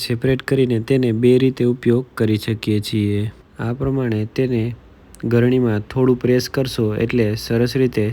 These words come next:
સેપરેટ થઈ જશે. અને જે ઉપરનો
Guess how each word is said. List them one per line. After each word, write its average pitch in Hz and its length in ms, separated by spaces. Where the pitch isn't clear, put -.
સેપરેટ 117 520
થઈ 104 280
જશે. 101 340
અને 123 160
જે 110 100
ઉપરનો 117 380